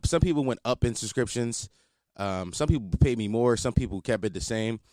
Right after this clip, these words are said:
Um, some people were new to it. This one kid, what's his name? Let me say his name real fast before I get to the,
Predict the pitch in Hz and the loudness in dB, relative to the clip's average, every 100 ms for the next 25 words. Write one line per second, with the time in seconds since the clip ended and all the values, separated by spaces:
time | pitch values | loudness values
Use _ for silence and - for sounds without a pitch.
0 | - - _ _ 104 98 95 92 160 165 | -20 -20 _ _ -6 -4 -4 -2 0 2
1 | 170 139 135 95 113 110 139 - 117 101 | 2 2 0 2 0 2 0 0 -2 0
2 | 135 139 170 - 117 110 131 104 92 80 | -2 -2 -4 0 0 0 -4 -6 -6 -6
3 | 78 117 107 92 87 82 80 - 76 76 | -6 -4 -4 -4 -6 -6 -8 -8 -10 -10
4 | - 85 90 90 85 85 - 78 | -12 -12 -6 -4 -4 -8 -8 -8